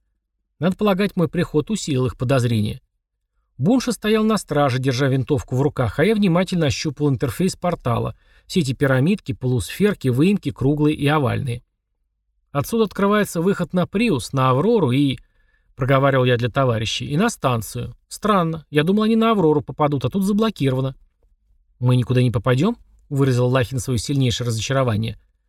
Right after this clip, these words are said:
«Попадем», отмахнулся я. «Так, на Приус они тоже не вышли бы, канал нестабилен. Неужто на станцию? Ладно». Вложив ладонь в идентификатор, я сделал жест. «Проходите». Кузьмич сноровисто миновал портал, Эдик поспешил следом,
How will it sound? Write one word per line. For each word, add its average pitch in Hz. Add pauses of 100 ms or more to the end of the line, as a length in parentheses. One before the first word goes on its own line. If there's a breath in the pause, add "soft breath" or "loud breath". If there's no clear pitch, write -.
(280)
«Попадем», 240
отмахнулся 123
я. 101
«Так, 156 (400)
на 147
Приус 233
они 233
тоже 139
не 139
вышли 131
бы, 120
канал 147
нестабилен. 123 (140)
Неужто 202
на 180
станцию? - (200)
Ладно». 117 (600)
Вложив 135
ладонь 139
в 135
идентификатор, 131
я 123
сделал 131
жест. 110
«Проходите». 143 (720)
Кузьмич 233
сноровисто 143
миновал 131
портал, 190
Эдик 226
поспешил 123
следом, 214